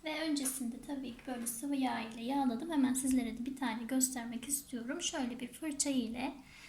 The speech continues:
fincanınızın içine her tarafını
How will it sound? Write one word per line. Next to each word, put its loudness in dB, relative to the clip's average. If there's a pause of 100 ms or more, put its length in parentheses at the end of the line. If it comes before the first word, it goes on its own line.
(180)
fincanınızın 2
içine 4 (440)
her 0
tarafını 2